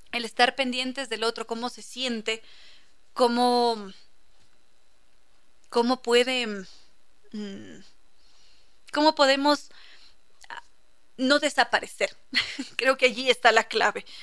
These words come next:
porque a veces ese silencio prolongado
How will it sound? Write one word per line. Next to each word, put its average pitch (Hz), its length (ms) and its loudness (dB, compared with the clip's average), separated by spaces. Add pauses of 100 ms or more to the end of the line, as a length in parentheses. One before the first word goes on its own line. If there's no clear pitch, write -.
(140)
porque 247 260 4
a 247 40 8
veces 277 420 2
ese 269 260 0
silencio 247 560 -2
prolongado 226 840 4